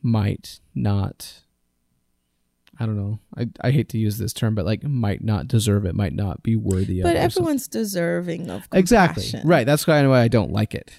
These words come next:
Speaker 1: is,
Speaker 2: Okay.
Speaker 1: is 'cause it's like, that's, that's kinda what compassion means,
Speaker 2: Maybe even i-,
Speaker 1: right?
Speaker 2: if in the eyes of society,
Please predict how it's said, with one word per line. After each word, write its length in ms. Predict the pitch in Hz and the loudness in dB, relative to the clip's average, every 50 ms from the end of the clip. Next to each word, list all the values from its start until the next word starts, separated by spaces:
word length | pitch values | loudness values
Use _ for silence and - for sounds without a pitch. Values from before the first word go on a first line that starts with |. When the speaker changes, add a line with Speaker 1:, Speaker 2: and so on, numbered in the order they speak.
| _ _ _ _ | _ _ _ _
Speaker 1:
is, 440 | - 117 123 113 107 - 185 - - | 0 2 2 2 2 -2 -6 -10 -8
Speaker 2:
Okay. 60 | - - | -6 -6
Speaker 1:
is 80 | 120 - | -6 -4
'cause 200 | - - 131 110 | -2 -2 0 0
it's 160 | 113 104 - - | 0 -2 -2 -2
like, 220 | 113 104 104 - - _ _ _ _ _ _ _ _ _ _ _ _ _ _ _ _ _ _ _ _ _ _ _ - | 0 0 0 -2 -6 _ _ _ _ _ _ _ _ _ _ _ _ _ _ _ _ _ _ _ _ _ _ _ -2
that's, 220 | 135 123 110 - - - | -2 -2 -2 -4 -8 -4
that's 200 | - 123 123 - | 0 0 0 2
kinda 200 | - 143 123 117 | 2 2 4 4
what 120 | 110 92 | 2 2
compassion 520 | - - 117 - 139 123 113 - - 117 104 104 | 2 0 2 4 4 4 4 2 2 0 4 6
means, 40 | 110 110 107 | 6 8 8
Speaker 2:
Maybe 240 | 104 240 220 - 214 | 6 6 4 4 4
even 260 | 233 220 202 214 - 135 | 4 4 4 4 4 4
i-, 40 | 117 | 4
Speaker 1:
right? 200 | 107 107 120 - - | 4 4 2 2 2
Speaker 2:
if 240 | 202 196 190 - - | 2 2 2 0 -2
in 160 | - 180 185 | -2 -2 0
the 160 | 185 175 160 - | 2 0 0 0
eyes 320 | 165 175 170 180 170 - | 0 0 2 2 0 0
of 120 | - 165 151 | -2 -2 -2
society, 800 | - - 160 - - 151 147 147 143 143 147 143 143 147 135 | -4 -4 -2 -2 -2 -2 -2 -2 -2 -2 -4 -4 -4 -6 -6